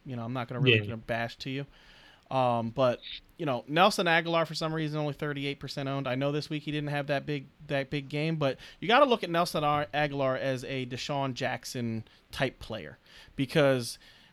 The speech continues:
Speaker 1: he may not have the, you know, blow up, blow up games like Nelson Ag-, I mean, like Deshaun Jackson used to, where Deshaun Jackson would have, you know, just some ridiculous stat line. You know what I mean? Six catches for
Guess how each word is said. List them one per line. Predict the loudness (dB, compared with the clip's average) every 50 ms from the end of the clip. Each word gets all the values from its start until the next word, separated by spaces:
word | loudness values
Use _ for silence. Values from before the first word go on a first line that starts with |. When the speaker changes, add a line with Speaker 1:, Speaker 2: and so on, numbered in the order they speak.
| _ _ _ _ -18
Speaker 1:
he | -8 -6 0
may | 2 4 6 6
not | 6 6 6 4 4
have | 6 6 6 6 4 2 0
the, | -2 -2 -2 -2 -4 -4 -6 -8 -12 -10
you | -6 -4 -2
know, | 0 0 -2 -2 -4 -8 -12 _ _ _ _ _ -16
blow | -16 -10 -4 0 2 4 6 8 8 8 8 8
up, | 6 6 4 2 -2
blow | -4 0 2 4 4 4 4
up | 2 0 -2 -4
games | -2 0 0 2 2 0 0 -2 0
like | 2 2 2 2
Nelson | 2 0 -2 -2 -2 -2
Ag-, | -2 -2 -4 -4 -4
I | -2
mean, | -2 0 0 0
like | 0 -2 -2 -4 -10 -18 -20 -20 -18 -12
Deshaun | -10 -6 -2 -2 0 0
Jackson | 0 0 0 0 -2 -4 -4 -4
used | -4 -4 -4 -4 -2
to, | -2 -2
where | -2 -2 -4
Deshaun | -6 -6 -8 -8 -6 -6 -6 -4
Jackson | -4 -6 -6 -6 -8 -12
would | -12 -8 -6
have, | -2 -2 -2 -2 -4 -8 -18 -20 -20 -20 -20 -20 -20 -20 -14 -10
you | -8
know, | -6 -6 -6
just | -8 -8 -8 -8
some | -8 -8 -8
ridiculous | -10 -12 -14 -18 _ _ -8 -8 -6 -6 -8 -10 -8 -8 -8 -8
stat | -6 -4 -2 -2 -2 -2
line. | -2 -2 -2 -2 -2
You | -2 -2
know | -2
what | -2
I | -2
mean? | -4 -6
Six | -8 -8 -8 -6 -6 -6 -8 -8 -10
catches | -10 -8 -8 -6 -6 -8 -8 -10 -10
for | -12 -12 -12 -12 -12